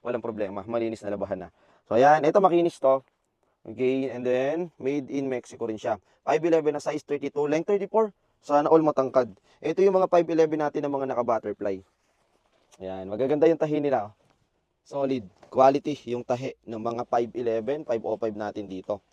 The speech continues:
Next tayo, five eleven, thirty-three, thirty-four, color gray. Wow. Okay, next tayo dito sa five oh five, size thirty-two, length ay thirty-two. So, may hilig sa straight cut. Kung di ka makachamba ng five oh one, naghahanap ka ng kasing fit ng five oh one, five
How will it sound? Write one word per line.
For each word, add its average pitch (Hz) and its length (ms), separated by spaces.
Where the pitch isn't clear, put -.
Next 247 320
tayo, 240 320
five 220 240
eleven, 220 480
thirty-three, 233 640
thirty-four, 220 720
color 233 320
gray. 247 560
Wow. 101 400
Okay, 277 320
next 277 160
tayo 254 400
dito 226 320
sa 202 160
five 202 160
oh 190 160
five, 170 320
size 165 320
thirty-two, 165 560
length 139 240
ay 131 80
thirty-two. 131 640
So, 156 160
may 151 160
hilig 196 240
sa 160 80
straight 139 320
cut. 127 240
Kung 143 80
di 139 80
ka 156 80
makachamba 143 480
ng 135 80
five 135 320
oh 131 160
one, 156 160
naghahanap 135 320
ka 143 80
ng 131 160
kasing 131 240
fit 175 240
ng 147 80
five 139 240
oh 131 160
one, 131 240
five 147 160